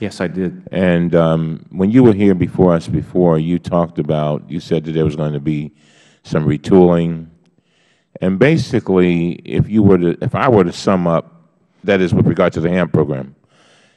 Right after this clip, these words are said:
Speaker 2: if I were to sum up what Mister Borovsky said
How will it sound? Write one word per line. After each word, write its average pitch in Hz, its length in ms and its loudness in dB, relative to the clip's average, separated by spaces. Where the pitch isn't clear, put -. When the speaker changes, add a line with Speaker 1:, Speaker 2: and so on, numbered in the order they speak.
Speaker 2:
if - 140 0
I 117 120 2
were 98 300 4
to 85 360 0
sum 95 360 -2
up 82 180 0
what 87 380 0
Mister 80 460 -6
Borovsky 82 640 -2
said 80 520 -2